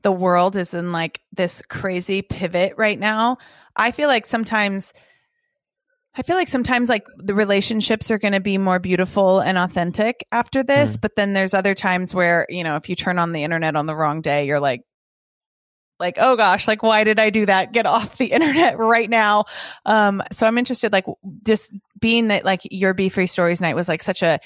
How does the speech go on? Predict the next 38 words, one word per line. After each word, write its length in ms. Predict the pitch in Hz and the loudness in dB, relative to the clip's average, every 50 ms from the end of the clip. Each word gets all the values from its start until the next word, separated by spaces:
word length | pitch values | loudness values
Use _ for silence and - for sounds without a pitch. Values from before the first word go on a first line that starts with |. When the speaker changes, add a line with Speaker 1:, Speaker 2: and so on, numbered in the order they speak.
| - - - - | -14 -20 -20 -8
Speaker 1:
it 100 | - 175 | -4 -2
was 120 | 175 165 170 | -2 -2 -2
an 120 | 160 156 - | -4 -6 -4
in-person, 720 | 185 202 185 175 - - 180 170 - - 165 156 156 160 156 | -6 -6 -6 -6 -4 -4 -2 -2 -2 -4 -4 -4 -6 -6 -8
like, 200 | 143 139 - _ | -10 -12 -12 _
close, 580 | - - - - 170 165 156 147 165 - - - - | -20 -18 -8 -4 0 0 0 0 -2 -6 -10 -10 -8
intimate 380 | 185 180 165 - 170 160 156 | -10 -8 -8 -8 -6 -6 -6
event, 340 | 143 131 - 170 156 147 - | -6 -2 -2 0 0 0 -2
and, 80 | - 143 | -4 -8
like, 140 | 113 123 - | -8 -10 -10
how 200 | - - 127 135 | -4 -2 -2 0
that's 260 | 135 143 156 - - | 0 0 0 0 -2
obviously 480 | - - 151 147 165 151 156 - 147 151 | -4 -4 -4 -2 -2 -4 -4 -4 -6 -6
had 180 | 151 147 151 | -6 -6 -8
to 60 | - - | -10 -10
pivot 340 | - - 147 - 135 - | -6 -6 -2 -2 -2 -2
over 180 | - 143 143 143 | -2 -2 -4 -2
the 120 | 147 147 | -4 -2
last 320 | 139 123 131 151 - - 147 | -2 -2 -4 -4 -4 -4 -2
year, 160 | 131 120 131 | -2 -2 0
but 160 | 127 165 - | -2 -2 -4
then 140 | - 165 180 | -2 -4 -2
just 200 | 170 185 - - | -2 -2 -2 -2
relationships 680 | 202 185 165 143 156 165 - 196 185 - 185 175 - - | -2 -2 -2 -2 -4 -2 -2 -2 -2 -2 -4 -4 -4 -6
in 100 | 170 170 | -6 -2
general 320 | 160 185 175 180 175 165 | -2 0 0 2 0 0
and 160 | 147 143 151 135 | 0 -2 -4 -6
connecting 600 | - 185 170 165 160 151 170 - - 185 165 165 | -10 -10 -8 -4 -4 -4 -4 -4 -6 -6 -4 -4
with 140 | 165 - | -6 -4
other 220 | - 151 151 156 151 | -4 -4 -2 -2 -4
humans. 460 | - - 160 165 175 160 131 143 - | -4 -6 -6 -4 -4 -4 -4 -6 -8
Like, 160 | 147 - - | -12 -8 -6
where 80 | 160 160 | -6 -4
do 80 | 180 | -4
you 80 | 202 202 | -6 -6
think 200 | - 214 196 - | -6 -6 -6 -6
we're 120 | - 165 | -6 -6
going? 420 | - - 123 131 156 123 78 117 | -2 0 0 0 0 -2 -6 -8